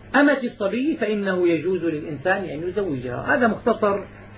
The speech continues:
الأحكام المتعلقة في نكاح العبيد والإماء، وسنتكلم في الفصل القادم إن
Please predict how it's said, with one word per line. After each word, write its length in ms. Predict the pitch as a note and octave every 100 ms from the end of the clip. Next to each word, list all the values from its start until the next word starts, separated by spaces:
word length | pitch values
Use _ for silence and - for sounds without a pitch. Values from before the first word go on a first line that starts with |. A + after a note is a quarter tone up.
| - B2+
الأحكام 420 | - - G#3 G3
المتعلقة 720 | F#3 E3+ D#3 F#3 F#3 F3+ E3+
في 200 | E3+ D#3+
نكاح 580 | D#3 C3+ E3 E3 D#3+ -
العبيد 540 | D3 D3 D3 D3+ D3 C3 - - - -
والإماء، 460 | E3+ E3 D#3 C3+ C3+ - - - - - -
وسنتكلم 760 | A#3+ A3+ B3 A#3 A#3+ B3 A3+ G3
في 60 | F#3+
الفصل 300 | A3 - F#3+
القادم 380 | - G#3 F#3
إن 180 | F3+ E3